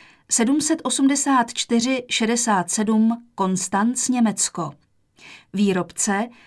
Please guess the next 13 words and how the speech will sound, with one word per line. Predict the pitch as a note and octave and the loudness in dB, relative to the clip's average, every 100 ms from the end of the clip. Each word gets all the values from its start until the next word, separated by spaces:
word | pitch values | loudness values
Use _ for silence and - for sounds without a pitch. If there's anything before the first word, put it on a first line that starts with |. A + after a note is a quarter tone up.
| _ _ _ | _ _ _
Takeda | G3 G3 D4 D4+ | -4 -2 0 2
Austria | - A3 A#3 - C#4 C4+ B3 | 2 2 0 -2 0 0 0
G | G3+ G#3+ | 2 0
M | A#3+ A#3+ | 2 0
B | A3+ A#3+ A#3+ | 0 0 0
H, | G#3+ G#3+ F3+ D#3+ - - _ | 2 2 2 -4 -12 -20 _
Sankt | - A3+ A3 | 0 0 -2
Peterstraße | - A3 G#3+ G#3 - G#3 G3 G3 G#3 | -2 0 0 -2 -2 2 2 2 -4
dvacet | F3+ F3+ - E3 | -4 -6 -6 -8
pět, | - F#3+ A#3+ - - - - _ | -4 -2 -2 -6 -20 -20 -20 _
čtyři | - - C#4 D#4+ | -8 0 2 2
tisíce | D#4 - D4 - F3+ | 0 -2 -4 -2 -2
dvacet | F3 A3+ - C4 B3 - | 0 0 2 -2 -4 -12